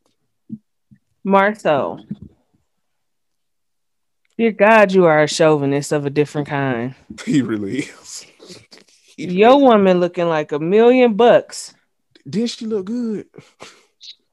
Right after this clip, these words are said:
Speaker 1: Good now. Child Tisha look good.
Speaker 2: Yeah, I mean,
Speaker 1: Not
Speaker 2: she
Speaker 1: only
Speaker 2: might
Speaker 1: did
Speaker 2: not
Speaker 1: she plan something very special for y'all,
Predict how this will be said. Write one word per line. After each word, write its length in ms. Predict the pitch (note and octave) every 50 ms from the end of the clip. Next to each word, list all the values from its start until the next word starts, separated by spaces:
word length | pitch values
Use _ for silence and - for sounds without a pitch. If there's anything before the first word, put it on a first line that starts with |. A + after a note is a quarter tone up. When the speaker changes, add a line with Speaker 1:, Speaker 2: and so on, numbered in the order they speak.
| _ _ _ -
Speaker 1:
Good 360 | C#4 C#4+ D#4+ E4 D#4 D4+ B3
now. 380 | B3+ B3+ B3+ B3 B3 B3 A#3+ A#3+ _ -
Child 300 | - G#3+ A3+ A#3+ A#3+ _
Tisha 340 | - B3 C4 - - B3 B3
look 220 | B3+ C#4 B3+ -
good. 480 | - C#4 C#4+ C#4+ C4+ A#3 G3+ F3 - - - _ _ _ _ _ _ _ _ -
Speaker 2:
Yeah, 80 | A#2 C3
I 20 |
mean, 640 | E3+ G3 G#3 G3+ G3 F#3+ F3+ - A#2 A#2+ B2+ C#3+ E3
Speaker 1:
Not 180 | F3+ G#3 A#3 C4
Speaker 2:
she 60 | C#4
Speaker 1:
only 180 | C#4+ C#4+ C#4+ C4
Speaker 2:
might 60 | A#3
Speaker 1:
did 140 | B3+ B3+ -
Speaker 2:
not 60 | -
Speaker 1:
she 120 | C4+ B3+ A3
plan 420 | - - B3 B3 B3+ B3 A#3+ A#3+
something 480 | - - A#3 A3 G#3+ A3 G3+ F#3 F3+ E3+
very 300 | F3+ F#3+ G#3 G#3+ G#3 A3
special 420 | G#3+ - A3 G#3+ G#3 G3+ - F3+
for 120 | - - E3+
y'all, 540 | D#3+ D#3+ D#3 D3+ D3+ D3+ D3 D3+ D#3 D#3+